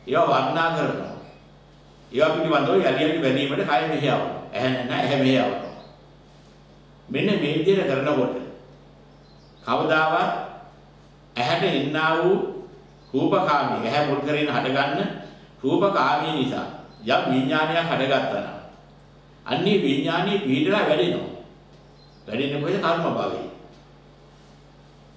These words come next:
අත්ති උප්පත්ති භවෝ, අත්ති කම්ම භවෝ, අත්ති උප්පත්ති භවෝ. භව දෙකක් විග්‍රහ වෙනවා. එකක් කර්ම භවයේ, එකක් උප්පත්ති භවයේ. අන්න කර්ම භවය කියන්නේ මොකද්ද?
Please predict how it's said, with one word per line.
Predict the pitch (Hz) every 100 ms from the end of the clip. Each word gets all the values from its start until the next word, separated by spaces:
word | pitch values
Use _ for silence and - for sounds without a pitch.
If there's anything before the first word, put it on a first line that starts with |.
| -
අත්ති | - 135 -
උප්පත්ති | 131 - 131 135
භවෝ, | 139 139 - - - - -
අත්ති | - 113 -
කම්ම | 139 123 135
භවෝ, | 135 135 131
අත්ති | - - 170
උප්පත්ති | 165 202 185 135
භවෝ. | 120 113
භව | 131 135
දෙකක් | 135 147 147
විග්‍රහ | 165 156 143
වෙනවා. | - - - - - - - -
එකක් | 117 151
කර්ම | 127 113 120 131
භවයේ, | 135 156 196 - -
එකක් | 131 190
උප්පත්ති | 170 - 165 131
භවයේ. | 123 - - - - - - - - - - -
අන්න | 135
කර්ම | 180 165 135
භවය | 202 196 185 151
කියන්නේ | 143 127 131
මොකද්ද? | 113 131 131